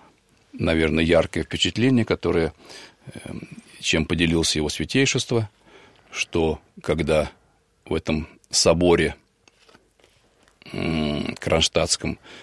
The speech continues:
там стояли тысячи моряков на литургии, вот, ну, вот в белой одежде, форма рас к этому празднику всем была подготовлена, впервые, кстати.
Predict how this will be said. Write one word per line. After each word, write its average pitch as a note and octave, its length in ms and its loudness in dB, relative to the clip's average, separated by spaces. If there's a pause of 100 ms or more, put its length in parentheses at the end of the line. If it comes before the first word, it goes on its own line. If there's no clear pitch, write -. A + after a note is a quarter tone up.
(120)
там - 120 -2
стояли E2 380 4
тысячи - 580 0 (100)
моряков - 560 2 (680)
на D2 180 -2
литургии, E2+ 680 -2 (680)
вот, C#2+ 300 0 (160)
ну, E2+ 140 -2
вот C#2+ 100 -4
в C#2+ 140 -4
белой D#2 320 6
одежде, F#2 380 4
форма D2+ 400 0
рас F#2 380 6 (300)
к - 60 -2
этому F2+ 240 0
празднику E2+ 480 2
всем F2+ 340 0
была F#2 320 2 (240)
подготовлена, F2 760 0 (260)
впервые, D#2+ 520 0
кстати. - 420 -6